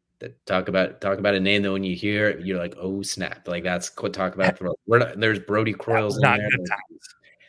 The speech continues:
Speaker 1: Exactly. The, how times have changed as well, too. Like, we, but he'll definitely be missed. But at the same time, I think a lot of people are, a lot of teams that go,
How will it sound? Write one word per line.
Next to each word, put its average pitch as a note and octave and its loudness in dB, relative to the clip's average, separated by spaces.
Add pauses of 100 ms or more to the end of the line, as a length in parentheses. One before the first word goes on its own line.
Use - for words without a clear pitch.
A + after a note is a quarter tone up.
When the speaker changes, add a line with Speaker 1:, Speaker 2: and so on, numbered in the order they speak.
(100)
Speaker 1:
Exactly. G2 0
The, F#2+ 0
how A2+ 6
times G#2+ -2
have G2 -6
changed F#2+ -6
as F2 -12
well, E2+ -4
too. F2 -6
Like, E2+ -6
we, G2+ 2 (360)
but F#2+ 0 (280)
he'll D3+ 8
definitely G3 10
be F3+ 6
missed. D#3 2
But C#3+ 2
at C3+ -2
the C3+ 0
same C#3 -2
time, C3+ 0
I B2 -2
think A#2+ -4
a A2+ -2
lot A2 2
of G#2 -8
people A2+ -4
are, G#2 0
a G#2+ -6
lot G#2+ 0
of F#2+ -12
teams G#2+ -10
that F2+ -10
go, F2+ -10